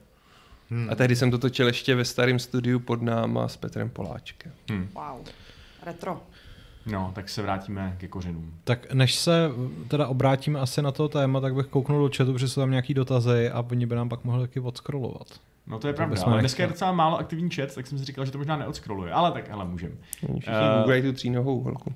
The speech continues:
Speaker 3: tak, eh, hele, třeba Adam Smrčka má dotazy na, na Horizon Forbidden West Burning Shores, eh,
Speaker 2: Hmm.
Speaker 3: a na streamování zítřejší State of Play ohledně Final Fantasy šestnáct.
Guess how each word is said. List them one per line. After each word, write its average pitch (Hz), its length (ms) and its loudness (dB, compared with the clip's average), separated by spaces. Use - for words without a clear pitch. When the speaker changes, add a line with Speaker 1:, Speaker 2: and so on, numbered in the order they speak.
Speaker 3:
tak, 120 240 -2
eh, 131 80 6
hele, 147 200 4
třeba 139 280 4
Adam 147 260 2
Smrčka 143 340 -4
má 147 100 0
dotazy 147 500 0
na, 139 540 2
na 135 360 2
Horizon 131 520 0
Forbidden 147 340 -2
West 139 220 0
Burning 131 380 -2
Shores, 131 920 -4
eh, 107 300 -2
Speaker 2:
Hmm. 110 140 2
Speaker 3:
a 120 100 0
na 127 140 4
streamování 131 600 2
zítřejší 131 300 -2
State 135 240 -4
of 127 100 -6
Play 120 300 -2
ohledně 120 260 -4
Final 120 180 -8
Fantasy 117 260 -8
šestnáct. - 480 -16